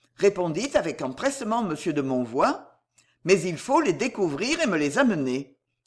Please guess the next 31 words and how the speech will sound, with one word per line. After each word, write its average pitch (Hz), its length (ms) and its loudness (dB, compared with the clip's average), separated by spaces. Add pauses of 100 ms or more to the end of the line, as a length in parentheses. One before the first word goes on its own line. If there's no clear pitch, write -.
(120)
Un 220 100 4
mot 202 280 0
d'elles 196 420 8
changera 180 480 -2
peut-être 190 380 0
entièrement 202 640 0
la 254 160 0
face 285 400 0
de 220 80 0
la 196 100 4
question. » « 135 640 -6 (1400)
Ce 220 160 4
sera 202 240 2
fait, 285 360 -2
soyez-en 220 540 2
certains. 143 580 -2 (360)
Elles 190 240 6
ne 180 80 0
sont 170 220 -4
pas 143 140 -2
femmes 254 440 0
à 175 80 0
se 151 140 -6
dérober 185 640 2 (180)
devant 190 360 4
une 175 160 -4
accusation 226 720 0
aussi 165 260 -2
énorme 180 480 6
et 180 60 2
ridicule. » 143 800 0